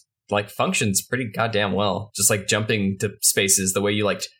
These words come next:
tilt your aim down when you double jump a little bit automatically so that you can, like, find your footing.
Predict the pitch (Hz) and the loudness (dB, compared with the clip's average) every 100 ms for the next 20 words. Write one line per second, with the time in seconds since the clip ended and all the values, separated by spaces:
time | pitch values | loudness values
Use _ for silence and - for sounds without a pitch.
0 | _ - 123 110 - 107 104 107 101 101 | _ -2 0 0 0 2 2 2 0 0
1 | 101 101 95 95 95 92 92 95 95 101 | 0 2 2 2 0 0 -2 -2 -4 -2
2 | 98 95 95 - 104 98 95 98 101 95 | -2 0 -2 0 0 2 0 -2 -4 -4
3 | 92 - 95 92 95 90 87 - 98 95 | 0 0 0 -4 -4 -6 -6 -4 -2 0
4 | 95 95 92 101 95 90 92 | -2 -4 -4 -2 0 -2 -4